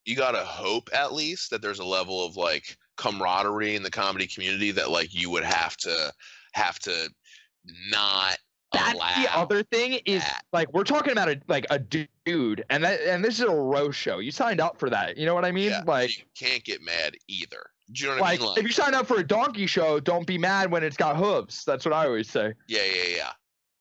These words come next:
Speaker 1: Yes. But if there's, like, like, even remember that time? I think you were there. At, yeah, you were definitely there. At Bobby Ray's, when that fucking military drunk dude was, like,
Speaker 2: Yeah,
Speaker 1: fucking approaching
Speaker 2: because I
Speaker 1: all up on
Speaker 2: fucking
Speaker 1: Mike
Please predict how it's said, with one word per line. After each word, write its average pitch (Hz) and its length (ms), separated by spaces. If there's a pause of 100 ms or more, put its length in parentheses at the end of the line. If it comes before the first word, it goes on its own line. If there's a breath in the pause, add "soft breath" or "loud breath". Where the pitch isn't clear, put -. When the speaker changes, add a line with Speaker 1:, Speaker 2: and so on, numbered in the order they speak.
(340)
Speaker 1:
Yes. - 460 (240 soft breath)
But 143 100
if 123 60
there's, 160 240
like, 147 220
like, 117 220
even 143 200
remember 139 220
that 131 100
time? 131 360 (240)
I 147 60
think 185 200
you 98 80
were 85 80
there. 87 340
At, 110 180
yeah, 135 140
you 110 120
were 131 60
definitely 95 320
there. 67 140
At 98 100
Bobby 110 300
Ray's, 104 480
when 95 160
that 85 160
fucking 90 480
military 95 640
drunk 85 420
dude 104 480 (260 loud breath)
was, 104 280
like, 98 340 (540 loud breath)
Speaker 2:
Yeah, 233 220
Speaker 1:
fucking 269 200
approaching - 340
Speaker 2:
because 427 160
I 330 200
Speaker 1:
all 285 60
up 240 80
on 320 100
Speaker 2:
fucking 330 200
Speaker 1:
Mike - 140